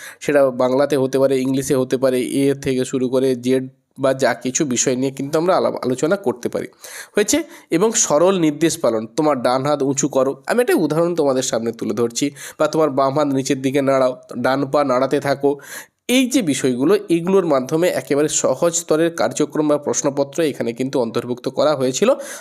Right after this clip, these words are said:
যাদের বয়সসীমা কত ছিল? তিন থেকে সাত। এরপরে দেখো মাঝারি স্তরের কার্যক্রম, যাদের বয়সসীমা আট থেকে বারো। এখানে কি বলছে? গণনা বা সমস্যা সমাধান, যেমন তোমার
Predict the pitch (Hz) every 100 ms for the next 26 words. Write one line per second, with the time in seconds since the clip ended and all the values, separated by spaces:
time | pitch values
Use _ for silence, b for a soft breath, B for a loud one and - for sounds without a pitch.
0 | - 123 123 110 135 - 185 180 185 190
1 | 247 302 - 123 147 147 269 - B B
2 | - - 113 - - B B B B -
3 | 208 185 127 110 - 190 240 - - _
4 | _ _ _ _ _ - B B B -
5 | 151 160 202 240 226 - 190 247 247 131
6 | 113 127 - 120 123 135 131 120 131 -
7 | 160 - 127 123 - 156 247 370 - 117
8 | 117 95 - 170 240 233 233 277 349 165
9 | 196 147 147 156 160 160 - 127 131 147
10 | 156 151 160 180 131 139 139 139 156